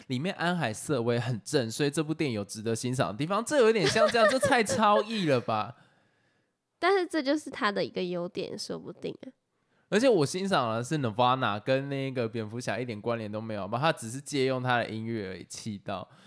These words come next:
Speaker 1: 我，我，我，我，我不认同。我觉得还是要以电影的整体。<laughs> 你如果直接拉一个点说，呃，可是我觉得，呃，我，像我觉得那个新版蝙蝠侠男主角还蛮帅的啊，这个什么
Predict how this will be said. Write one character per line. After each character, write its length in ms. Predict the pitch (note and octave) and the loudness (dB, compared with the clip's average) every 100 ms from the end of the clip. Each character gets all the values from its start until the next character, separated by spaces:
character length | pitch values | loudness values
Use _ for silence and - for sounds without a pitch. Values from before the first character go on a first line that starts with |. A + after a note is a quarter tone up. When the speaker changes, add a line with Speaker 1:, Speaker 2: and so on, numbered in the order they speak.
| - | -20
Speaker 1:
我， 280 | - C#3+ D3 - | -2 2 2 0
我， 200 | C#3 D3 | 0 0
我， 240 | D3 C#3 C3+ | 0 0 0
我， 280 | C3 C3 B2 | 2 2 2
我 160 | C3+ | 0
不 180 | C3 B2+ | -2 -2
认 240 | D3 C#3+ C3 | 0 0 -2
同。 300 | A#2+ G2+ - | -4 -4 -10
我 200 | - C3+ | -4 -2
觉 140 | C#3 F3 | 0 2
得 100 | F3+ | 2
还 200 | D3+ C#3+ | 4 4
是 100 | F#3 | 4
要 100 | F3 | 4
以 120 | C3+ | 2
电 260 | B2 E3+ | 0 0
影 60 | C#3 | 2
的 100 | A#2+ | 0
整 240 | A#2 B2 C#3+ | 2 0 0
体。 140 | D#3 | 0
<laughs> 0 | |
你 120 | C#3+ | 0
如 200 | D#3 G#3 | 4 6
果 100 | A3 | 6
直 140 | F#3 F3 | 4 0
接 160 | G3 | 0
拉 240 | G3 F#3+ F#3+ | 2 4 4
一 60 | |
个 100 | F#3 | 2
点 240 | F3+ C#3+ A#2+ | 0 0 0
说， 120 | D3+ | -2
呃， 160 | C3+ D3 | -2 0
可 120 | D#3 | 0
是 60 | |
我 240 | G#3+ F#3+ B2 | 0 0 -2
觉 180 | A#2 A#2+ | -4 -4
得， 160 | B2+ - | -6 -6
呃， 140 | B2 | -4
我， 140 | C3 B2+ | -4 -4
像 180 | G#3 E3+ | -2 -2
我 80 | |
觉 160 | A#2 A#2 | 0 0
得 60 | A#2 | -2
那 120 | B2 | -2
个 300 | B2 G#2 - _ | -2 -2 -4 _
新 240 | - D3+ D3+ | -4 -2 0
版 160 | A#2 | 0
蝙 120 | A2 | -2
蝠 80 | G2 | -6
侠 180 | G#2+ G2+ | -6 -6
男 140 | G#2 | -4
主 140 | G#2+ A2 | -6 -6
角 100 | G#2 | -8
还 120 | F2+ | -8
蛮 180 | F2+ F2 | -10 -8
帅 260 | - G2 | -4 -4
的 120 | E2+ C#2+ | -4 -10
啊， 80 | - | -14
这 140 | - - | -10 0
个 60 | C5+ | 0
什 200 | - - | 0 -4
么 140 | D3 | -2